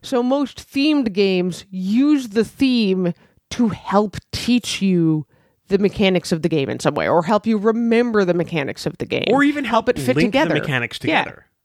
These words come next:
Speaker 2: Right? They're the glue that sits between two different kinds of mechanics
Speaker 1: Right.
Speaker 2: to make something work. Like, engine building is something that very frequently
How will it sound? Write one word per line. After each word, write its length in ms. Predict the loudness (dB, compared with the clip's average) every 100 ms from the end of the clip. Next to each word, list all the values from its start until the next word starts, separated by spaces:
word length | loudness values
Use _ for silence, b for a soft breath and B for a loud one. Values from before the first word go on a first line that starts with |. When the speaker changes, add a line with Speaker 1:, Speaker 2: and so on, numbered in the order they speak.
| -14
Speaker 2:
Right? 260 | -6 -6 -2
They're 300 | 0 2 0
the 140 | -2
glue 480 | -2 -2 0 2 0
that 200 | -2 -10
sits 320 | -8 -8 -8
between 600 | -8 -8 -4 -2 0 0
two 200 | -2 -4
different 280 | -4 -4 -6
kinds 480 | -6 -4 -2 -2 -4
of 100 | -6
mechanics 640 | -8 -8 -8 -8 -10 -16 -4
Speaker 1:
Right. 200 | -2 -2
Speaker 2:
to 60 | -6
make 200 | -6 -6
something 320 | -10 -10 -8
work. 160 | -4 -2
Like, 160 | -2 B B B
engine 320 | -2 0 -2
building 300 | -2 -2 -2
is 140 | -4
something 260 | -4 -6 -6
that 120 | -6 -8 _ b b
very 380 | -4 2 2 0
frequently 640 | -2 -4 -4 -4 -4 -6